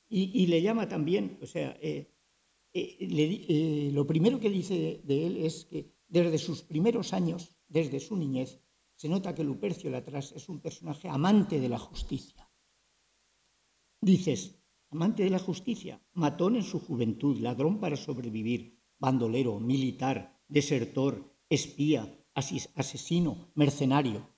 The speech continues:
Este es Lupercio Latras, este es Lupercio Latras, un personaje complejo, eh, muy conflictivo, llevado a la delincuencia, eso es cierto, por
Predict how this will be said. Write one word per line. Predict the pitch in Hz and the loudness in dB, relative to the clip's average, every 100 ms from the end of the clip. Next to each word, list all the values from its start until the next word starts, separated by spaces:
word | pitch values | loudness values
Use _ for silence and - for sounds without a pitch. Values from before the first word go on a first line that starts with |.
| _ _ _ _ _ - | _ _ _ _ _ 2
Este | 240 - 156 | 2 2 -4
es | 113 | -2
Lupercio | 120 - 117 - 117 | -4 -6 -8 -6 -6
Latras, | 113 - 113 - - _ - | -6 -8 -12 -12 -20 _ -4
este | 147 - 123 | -4 -2 -4
es | - | -4
Lupercio | 131 98 120 104 127 | -10 -8 -6 -6 -8
Latras, | 110 131 - | -8 -8 -2
un | 180 185 | 0 2
personaje | 160 - 139 139 - | -2 0 -2 -2 -2
complejo, | 120 113 - - _ _ - 151 185 226 262 - - _ _ _ _ _ - | 0 0 -4 -20 _ _ -4 -2 0 0 -2 -4 -20 _ _ _ _ _ 6
eh, | 151 | 8
muy | 156 180 202 | 10 8 8
conflictivo, | 180 151 139 107 175 180 254 - - _ _ - | 6 2 -2 -4 -2 2 0 -2 -14 _ _ 2
llevado | 160 180 240 262 | 8 8 8 6
a | - | 4
la | 208 | 4
delincuencia, | 185 160 151 185 190 165 139 | 4 4 4 4 4 2 0
eso | 147 151 | 0 -2
es | - | -2
cierto, | - 170 170 147 113 | 2 2 2 -6 0
por | 143 139 139 - | 4 4 2 -8